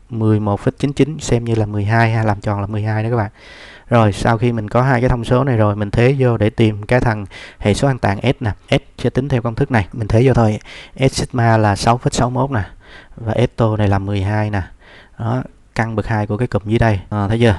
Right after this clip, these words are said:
Rồi mình thế số vô các bạn. Ở trên cái tử nè là sáu phẩy sáu mốt. Bây giờ nhân cho, ở đây là S tô này là mười hai nha các bạn. Đó, mười hai nè, chia cho căn bậc hai các bạn.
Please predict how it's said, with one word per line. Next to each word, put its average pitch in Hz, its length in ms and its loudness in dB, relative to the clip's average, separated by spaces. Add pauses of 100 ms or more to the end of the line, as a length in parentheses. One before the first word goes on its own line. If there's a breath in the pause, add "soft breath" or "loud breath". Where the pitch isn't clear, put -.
Rồi 104 180 0
mình 95 100 -8
thế 113 160 2
số 131 200 -4
vô 113 120 -2
các 113 80 -4
bạn. 107 160 -6
Ở 110 140 -6
trên 117 240 -2
cái - 120 -2
tử 101 220 0
nè 120 180 0
là 98 180 0
sáu 117 400 -4
phẩy - 180 -4
sáu 123 200 -2
mốt. 127 220 -2 (1800 soft breath)
Bây 110 120 -8
giờ 104 260 0
nhân 107 360 -4
cho, 104 280 2 (180)
ở 104 220 -2
đây 113 180 2
là 101 280 0 (100)
S 131 220 -2
tô 120 260 2
này 104 140 -2
là 101 320 0 (120)
mười 104 160 -2
hai 107 240 0
nha 107 80 -2
các 120 100 0
bạn. 101 220 -2 (800 soft breath)
Đó, 107 340 -4
mười 107 160 -6
hai 98 260 -4
nè, 92 80 -8 (260)
chia 113 160 -2
cho 110 280 2 (840 soft breath)
căn 113 200 -2
bậc 104 100 -6
hai 107 260 0
các 117 80 0
bạn. 107 140 -4